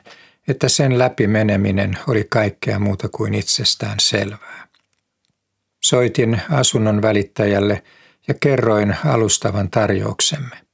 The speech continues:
Pian hän soitti takaisin ja kertoi myyjän hyväksyneen sen. Niin astuimme perheemme kanssa askeleen, jota moni olisi pitänyt aivan hulluna.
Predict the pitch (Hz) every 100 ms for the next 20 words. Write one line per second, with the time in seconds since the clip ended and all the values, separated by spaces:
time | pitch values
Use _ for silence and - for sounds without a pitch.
0 | _ _ _ _ _ _ _ _ - 117
1 | 110 117 110 123 113 113 - 117 - 104
2 | 98 - 110 101 - 113 - 113 101 -
3 | 104 104 110 101 95 101 - 120 101 -
4 | - 131 127 127 - - 120 - _ _
5 | _ _ _ _ _ _ _ - - -
6 | _ 160 147 135 131 - 117 104 101 123
7 | 110 101 98 98 - 98 - 107 107 -
8 | - 101 101 98 - _ _ _ _ -
9 | 135 131 127 123 107 101 98 - - 107
10 | 107 104 - 117 104 101 95 107 107 101
11 | 135